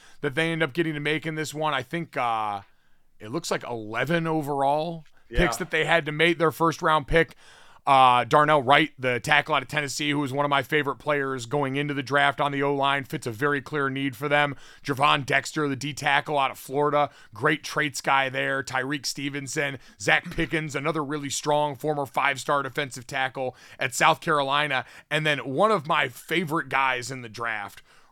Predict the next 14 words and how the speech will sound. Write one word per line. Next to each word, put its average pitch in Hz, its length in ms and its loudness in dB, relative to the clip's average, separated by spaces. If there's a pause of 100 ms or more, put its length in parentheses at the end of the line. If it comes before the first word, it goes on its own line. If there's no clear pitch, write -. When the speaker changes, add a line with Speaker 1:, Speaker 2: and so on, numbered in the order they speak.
Speaker 1:
Roschon 156 580 4
Johnson, 110 560 -6
the 113 100 -6
running 151 280 2
back 135 300 0
out 127 140 0
of 113 80 -14
Texas, 104 580 -8 (180)
was 131 140 -4
the 117 80 -12
backup 147 460 2
to 151 100 -6
Bijan 139 480 -4
Robinson, 127 640 -4